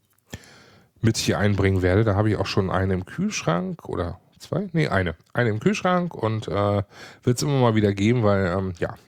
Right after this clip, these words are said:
es geht ja im Endeffekt all about the Koffein. Ähm, all about the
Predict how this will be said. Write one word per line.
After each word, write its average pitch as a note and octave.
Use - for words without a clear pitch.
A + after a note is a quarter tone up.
es -
geht B2+
ja A2+
im G2
Endeffekt A#2+
all A#2
about G#2+
the -
Koffein. D3+
Ähm, G#2+
all F#2+
about F2+
the F#2